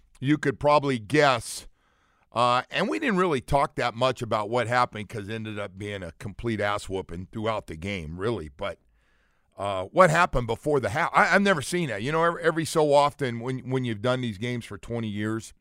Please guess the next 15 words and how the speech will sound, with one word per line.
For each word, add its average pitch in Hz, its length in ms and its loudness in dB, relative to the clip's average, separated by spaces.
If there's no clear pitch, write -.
you, 170 120 -2
you 170 180 0
just - 120 0
go, 165 220 8
"Wow, 147 360 6
man, 156 340 -4
it's - 80 -20
ki-, - 320 -4
kinda 185 240 2
cool. 202 400 4
Like, 139 220 -2
never 196 260 8
seen 285 380 0
this 127 180 0
before." 117 640 -6